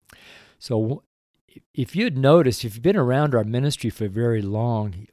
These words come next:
watching our YouTube video sermons, our sermons, I preach on the street every day, six days a week, and I do a,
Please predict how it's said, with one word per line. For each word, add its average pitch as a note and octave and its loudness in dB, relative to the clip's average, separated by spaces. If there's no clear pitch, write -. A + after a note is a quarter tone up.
watching A2+ -6
our A2 -2
YouTube A2 -4
video A2+ -2
sermons, A#2 -4
our F#2+ -6
sermons, A2+ -6
I G#2 -6
preach - -4
on B2 2
the G#2 -6
street B2 -2
every G#2+ -4
day, A2 -2
six - -8
days A#2 0
a G2+ -4
week, C#3+ 2
and A2+ -4
I G#2+ -4
do A#2+ 2
a, G2+ -4